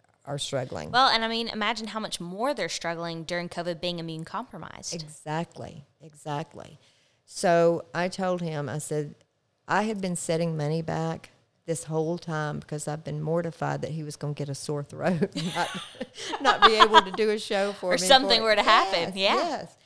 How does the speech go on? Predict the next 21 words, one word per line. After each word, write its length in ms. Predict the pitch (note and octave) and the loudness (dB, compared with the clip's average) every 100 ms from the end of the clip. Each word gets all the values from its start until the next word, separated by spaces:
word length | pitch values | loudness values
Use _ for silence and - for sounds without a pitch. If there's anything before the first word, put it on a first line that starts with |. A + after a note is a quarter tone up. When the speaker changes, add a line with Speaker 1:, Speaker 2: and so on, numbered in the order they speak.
| _ _ _ | _ _ _
Speaker 1:
And, 260 | - G3 G3 | 2 2 4
uh, 300 | G3 F#3 F#3 - - _ _ - - | 4 4 2 -2 -12 _ _ -18 -8
and 360 | G3+ F3+ F3+ - - - | -2 0 -2 -4 -14 -18
this 300 | E3+ G3 G3+ - | -12 -8 -8 -8
twenty 280 | - G3+ G#3 | -4 -2 -2
twenty 260 | G3+ G3+ A#3 | -2 -2 -2
has 100 | F#3 | -2
been 180 | E3+ E3 | -2 0
our 100 | E3 | -2
sore 300 | - E3 E3+ | -2 -2 -2
throat. 480 | F3 G#3 G#3 - - _ _ _ _ _ - | -2 -2 -4 -8 -18 _ _ _ _ _ -10
So, 680 | - - E3+ E3+ F3 F3+ - - | -4 2 4 4 4 2 -2 -6
um, 460 | F3 E3+ D#3+ D#3+ E3 _ _ | -2 0 0 -2 -6 _ _
I 80 | F#3 | -8
told 260 | F3 F#3 F3 | -2 2 2
him, 140 | E3+ | 0
I 140 | C3+ D#3+ | -2 -4
said, 300 | - E3 D#3 | -2 -2 -2
"We 160 | D#3+ F3 | -2 -2
could 220 | A#3 G#3 | -2 -4
go 540 | G3 F#3 E3+ E3 E3 | 0 2 4 4 2